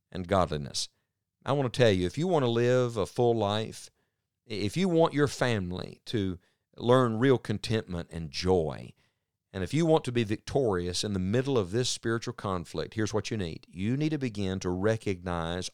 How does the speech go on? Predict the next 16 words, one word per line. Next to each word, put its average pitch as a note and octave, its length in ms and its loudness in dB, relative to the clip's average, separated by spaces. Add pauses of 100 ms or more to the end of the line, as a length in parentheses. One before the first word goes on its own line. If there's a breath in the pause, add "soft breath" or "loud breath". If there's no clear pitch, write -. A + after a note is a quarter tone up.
all A2+ 640 4
of F#2 160 -6
the E2+ 100 -6
spiritual A#2+ 680 -4
blessings G2 920 -4 (640)
that E2+ 200 -2
you G2 200 2
have E2 540 -2
in D#2+ 120 -6
Christ E2 380 -4
Jesus. - 460 -6 (240 soft breath)
And A2+ 80 2
you A2+ 80 2
can't D#3 240 0
buy F#3+ 200 2
them. C#3+ 220 -4